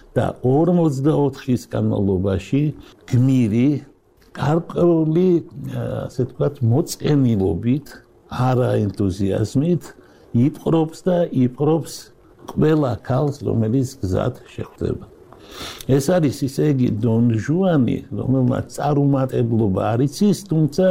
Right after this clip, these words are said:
ეს არის განსაკუთრებული დონ ჟუანი, იმიტომ რომ მან არ იცის ქალების მიტოვება. ეს არის კაცი, რომელსაც ვინც კი ჰყოლია ქალი, მერე ყველას უნდა უპატრონოს. და ეს არის ძალიან საპატიო კაცი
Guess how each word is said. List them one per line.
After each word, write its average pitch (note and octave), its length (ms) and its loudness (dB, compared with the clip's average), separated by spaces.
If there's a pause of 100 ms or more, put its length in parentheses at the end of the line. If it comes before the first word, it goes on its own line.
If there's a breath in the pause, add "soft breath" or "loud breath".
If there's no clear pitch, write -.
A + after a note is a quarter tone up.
(120)
ეს C3 220 0
არის B2+ 360 0
განსაკუთრებული G2 960 -2
დონ F#2 240 -2
ჟუანი, B2+ 400 2
იმიტომ G#2+ 360 0
რომ F#2+ 180 -2 (360 loud breath)
მან B2 300 4
არ A2 160 0
იცის A#2+ 400 -2
ქალების B2 680 0
მიტოვება. - 800 -2 (720 loud breath)
ეს C#3 220 0
არის D#3 300 2
კაცი, - 500 -2
რომელსაც B2+ 640 0
ვინც A#2 300 2
კი C3+ 180 -2
ჰყოლია B2+ 560 0
ქალი, D#3+ 380 0
მერე C#3+ 280 2
ყველას D3+ 580 0
უნდა B2+ 280 0
უპატრონოს. G#2+ 840 -2 (420 loud breath)
და - 120 -2
ეს A2+ 160 0
არის A#2+ 260 2
ძალიან G#2 420 0
საპატიო G#2+ 680 -4
კაცი - 500 -2